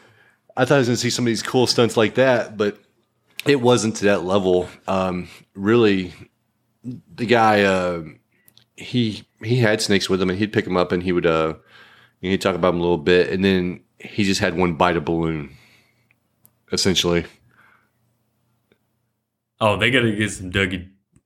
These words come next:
Speaker 2: Dougie Duggar out there.
Speaker 1: Yeah. So, yeah, it was,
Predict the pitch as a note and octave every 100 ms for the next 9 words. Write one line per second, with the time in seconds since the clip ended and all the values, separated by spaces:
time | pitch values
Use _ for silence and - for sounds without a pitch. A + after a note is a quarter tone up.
0 | _ _ _ _ A#2 A2+ A#2 G#2+ F#2+ G#2+
1 | G#2 G2 F2 F2 - F#2+ F2 A2+ G#2 F#2+
2 | F#2 - - _ _ - - A#2+ A2+ D#3
3 | B2 E3 G3+ C#3 G2+ -